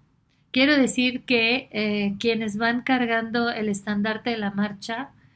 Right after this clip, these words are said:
adelante de ellos, eh, son los, eh, la, los miembros de la tercera generación,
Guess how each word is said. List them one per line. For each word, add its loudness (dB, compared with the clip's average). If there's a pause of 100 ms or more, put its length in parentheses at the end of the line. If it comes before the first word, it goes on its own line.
(500)
adelante 0
de 2
ellos, -2
eh, 0
son -4 (260)
los, -2
eh, -2
la, 2
los -2
miembros -2
de 0
la 0
tercera 0
generación, -8